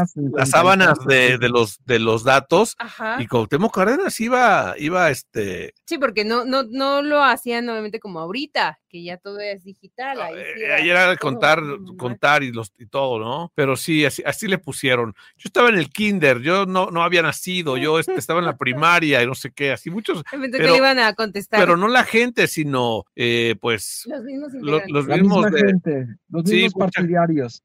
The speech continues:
Speaker 1: mucha gente
Speaker 3: Ajá.
Speaker 1: de la, de la cuatro T, eso le, eso le pusieron. Estoy buscando la,
Speaker 3: No, y
Speaker 1: la
Speaker 3: es, y es lógico, o sea, empiezan a pasar los años y
Speaker 1: Sí, no, va
Speaker 3: eh,
Speaker 1: pasando el tiempo y, y va, va,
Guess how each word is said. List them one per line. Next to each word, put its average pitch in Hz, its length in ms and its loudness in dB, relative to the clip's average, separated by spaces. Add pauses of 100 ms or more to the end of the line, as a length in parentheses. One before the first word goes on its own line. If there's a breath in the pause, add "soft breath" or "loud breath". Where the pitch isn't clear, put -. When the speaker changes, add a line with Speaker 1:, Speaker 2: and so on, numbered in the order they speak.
(140)
Speaker 1:
mucha 175 260 -2
gente 190 320 0
Speaker 3:
Ajá. 185 60 0
Speaker 1:
de 175 80 0
la, 123 400 0 (440)
de 113 120 -2
la 117 120 0
cuatro 160 420 0
T, 160 420 2
eso 151 180 -4
le, 131 200 -2
eso 139 240 -6
le 147 100 -4
pusieron. 135 540 -4
Estoy - 220 -12
buscando 170 400 -6
la, 110 400 -4
Speaker 3:
No, 381 120 -2
y - 40 0
Speaker 1:
la - 240 4
Speaker 3:
es, 269 160 -2
y 285 140 -4
es 320 120 -4
lógico, 330 600 -2
o 160 100 -12
sea, 165 140 -20
empiezan 196 760 -2
a 165 140 -8
pasar 190 320 -6
los 226 180 -10
años 226 340 -12
y 165 300 -12
Speaker 1:
Sí, 240 180 -2
no, 208 220 2
va 143 60 2
Speaker 3:
eh, 139 80 -2
Speaker 1:
pasando 151 320 -2
el 143 80 -8
tiempo 147 480 -2
y, 87 200 -10
y 98 140 -10
va, 95 180 -6 (160)
va, 104 220 -4